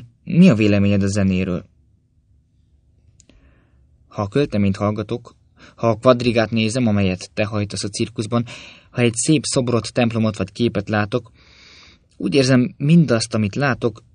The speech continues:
fel is fogom, és elragadtatásomban benne van minden, amit ezek a dolgok nyújthatnak. De ha zenét, különösen a te zenédet hallom, egyre újabb szépségek és gyönyörök tárulnak fel előttem.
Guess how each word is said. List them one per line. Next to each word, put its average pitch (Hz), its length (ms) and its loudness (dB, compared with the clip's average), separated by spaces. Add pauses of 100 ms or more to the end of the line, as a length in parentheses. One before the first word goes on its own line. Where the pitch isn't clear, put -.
fel - 200 -2
is 127 160 0
fogom, 101 540 0 (380)
és - 160 -18
elragadtatásomban 131 960 2
benne 139 240 2
van 123 160 2
minden, 120 420 0
amit 117 240 0
ezek 120 300 -4
a 113 60 -4
dolgok 104 320 -2
nyújthatnak. - 760 -10 (1200)
De 123 160 -6
ha 110 100 -6
zenét, 120 760 -6 (720)
különösen 113 500 -2
a 101 140 -4
te 131 120 2
zenédet 92 540 -2
hallom, 98 480 -10 (840)
egyre 147 300 0
újabb 123 360 -6
szépségek 104 640 -4
és 104 140 -8
gyönyörök 107 440 -4
tárulnak 87 580 -10
fel 85 200 -10
előttem. - 680 -14